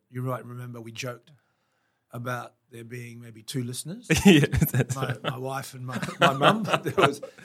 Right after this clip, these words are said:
Speaker 1: there was actually four.
Speaker 2: <laughs>
Speaker 1: So
Speaker 2: Oh,
Speaker 1: it was,
Speaker 2: really?
Speaker 1: it was
Speaker 2: That's
Speaker 1: much
Speaker 2: good.
Speaker 1: more successful than I expected.
Speaker 2: Well
Speaker 1: But no, that
Speaker 2: done.
Speaker 1: was terrific. I really enjoyed it, and I found it really useful.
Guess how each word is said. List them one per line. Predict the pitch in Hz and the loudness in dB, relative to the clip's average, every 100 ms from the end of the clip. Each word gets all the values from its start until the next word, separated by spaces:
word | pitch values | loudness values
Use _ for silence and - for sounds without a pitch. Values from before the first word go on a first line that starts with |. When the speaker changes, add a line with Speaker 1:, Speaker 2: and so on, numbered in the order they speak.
| - | -6
Speaker 1:
there | 170 | 2
was | 170 | 6
actually | 185 185 170 | 6 4 0
four. | - 208 262 - | 0 0 2 0
Speaker 2:
<laughs> | 131 147 185 - 214 | -2 6 6 6 4
Speaker 1:
So | - 185 | 6 8
Speaker 2:
Oh, | 151 | 8
Speaker 1:
it | |
was, | 175 | 6
Speaker 2:
really? | 160 135 | 4 4
Speaker 1:
it | |
was | 135 139 | 2 -2
Speaker 2:
That's | 151 | 0
Speaker 1:
much | 147 | 0
Speaker 2:
good. | 123 | 0
Speaker 1:
more | 156 | -2
successful | 147 135 156 147 143 | -6 -6 -6 -6 -6
than | 135 | -8
I | 135 | -8
expected. | 123 - 143 - | -10 -12 -12 -6
Speaker 2:
Well | 131 131 | 4 6
Speaker 1:
But | 127 | 8
no, | |
that | 170 | 8
Speaker 2:
done. | 170 | 8
Speaker 1:
was | 170 | 4
terrific. | - 165 - - | 2 2 2 4
I | |
really | 151 147 135 | 4 4 2
enjoyed | 127 131 131 | 0 0 0
it, | 131 | -4
and | 131 123 | -8 -8
I | 120 | -6
found | 113 107 | -8 -10
it | 110 | -12
really | 113 101 | -16 -16
useful. | 98 - | -18 -20